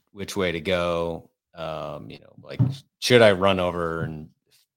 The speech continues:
you know, fish that contour line, or should I go over this next ridge? I have a really bad habit of, like, curiosity, and <laughs> it ends up making me walk a lot further than I should,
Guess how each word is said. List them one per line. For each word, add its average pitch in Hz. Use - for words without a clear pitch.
you 76
know, 76
fish -
that 85
contour 87
line, 78
or 80
should 98
I 87
go 120
over 101
this 90
next 85
ridge? 80
I 104
have 101
a 90
really 87
bad 78
habit 82
of, 78
like, 73
curiosity, 82
and -
<laughs> -
it 123
ends 127
up 110
making 113
me 98
walk 101
a 110
lot 107
further 117
than 101
I 95
should, 139